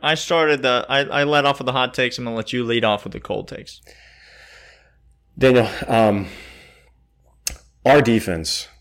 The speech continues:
Speaker 2: good, bad. We
Speaker 1: Oh, it's, it's, uh, it's fine. No, I take it back. It's elite.
Speaker 2: Okay.
Speaker 1: The best in the country. The
Speaker 2: Okay.
Speaker 1: best ever.
Speaker 2: Okay.
Speaker 1: The best defense college football's ever seen.
Speaker 2: There we go. Um, now,
Speaker 1: Okay.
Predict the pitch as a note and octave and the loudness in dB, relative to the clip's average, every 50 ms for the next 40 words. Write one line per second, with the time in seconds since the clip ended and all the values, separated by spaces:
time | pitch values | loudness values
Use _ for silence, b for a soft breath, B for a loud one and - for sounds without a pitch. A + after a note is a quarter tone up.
0 | - G2 F2+ A#2+ C3 B2+ G#2+ - E2 D#2+ D2 C#2+ - - - _ _ _ _ _ | -8 0 4 4 4 4 4 0 0 0 0 -2 -6 -16 -20 _ _ _ _ _
1 | _ _ _ _ _ _ - A#2+ A#2+ - B B B B B B B D3+ D3 D3 | _ _ _ _ _ _ -2 0 0 0 B B B B B B B -4 -4 -4
2 | - - - _ _ - C3+ C3+ C3 - - - - - B2+ B2 A#2+ A#2 - C3+ | -6 -12 -14 _ _ 0 0 0 0 0 -12 -12 -6 0 2 4 4 4 4 2
3 | B2 - - - - A2+ F#2+ E2+ C#2+ D2 - - B2+ D3 E3+ F3 E3+ D#3+ D3 C#3 | -2 -2 -4 -4 -2 -2 -2 -2 -6 -10 -10 -6 2 4 6 6 8 8 8 6
4 | C3 B2+ C#3 B2+ A#2 G#2 G2+ G2 F#2 F#2+ A#2 - C3+ C3+ A#2 - - - B2+ A#2+ | 6 6 4 2 2 2 0 0 0 -2 -6 -2 0 0 0 0 -2 0 2 2
5 | A#2 A2+ A2+ A2 A2 G#2 - - - - _ _ - - G#2+ G2 - - A#2 B2 | 2 2 2 2 2 2 2 0 -6 -20 _ _ -10 -8 -8 -8 -8 -8 -2 -2
6 | B2+ A#2 B2+ B2 A#2 - C3 A#2 G#2+ - A#2+ G#2 F#2+ - - - - _ _ _ | 4 4 4 4 4 0 -4 -4 -2 0 0 -2 -2 -2 -10 -14 -16 _ _ _
7 | - G2+ F#2 F2+ C#3 C3 B2+ - - - - C3+ A#2+ G#2 G2+ - - _ _ - | -4 -2 2 4 4 4 4 0 -8 -4 2 2 4 4 2 -2 -6 _ _ -10
8 | A2 G2+ F#2+ - - - F#2 - B B B B B B B C3+ C#3 D3+ D3+ D3 | -8 -8 -8 -8 -10 -12 -12 -12 B B B B B B B 2 4 4 4 4
9 | - D#3+ D3 C3+ C#3 B2 - - C#3 B2+ A#2+ A2 - B2 A2 A2+ G#2+ G2+ A2 G2 | 4 2 4 4 4 -2 0 0 2 2 2 0 -2 -2 2 2 2 2 2 -2
10 | F#2+ - - - - - - A2+ G#2+ F#2+ F#2+ F2 F#2 F2+ E2+ B B B B B | -2 -6 -10 -14 -14 -6 0 2 2 2 2 0 0 -4 -4 B B B B B
11 | B B2+ A#2+ A#2 A2+ A2+ - - D3 D#3+ E3 D3+ - - - | B 4 4 4 4 2 0 2 4 4 4 4 2 0 -4